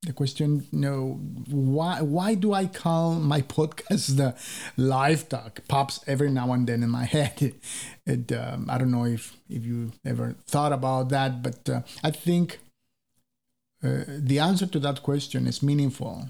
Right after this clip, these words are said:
because from that emanates everything that I do. That's why I called it Life Talk. Um, in the information age we live in, there is a vast amount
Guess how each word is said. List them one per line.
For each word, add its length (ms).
because 540
from 360
that 300
emanates 640
everything 340
that 100
I 100
do. 440
That's 160
why 420
I 120
called 440
it 200
Life 380
Talk. 320
Um, 280
in 100
the 100
information 680
age 480
we 140
live 240
in, 640
there 240
is 400
a 60
vast 920
amount 600